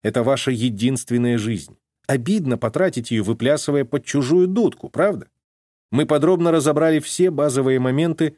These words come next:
связанные с манипуляциями и манипуляторами.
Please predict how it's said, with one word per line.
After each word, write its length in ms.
связанные 600
с 100
манипуляциями 1040
и 100
манипуляторами. 840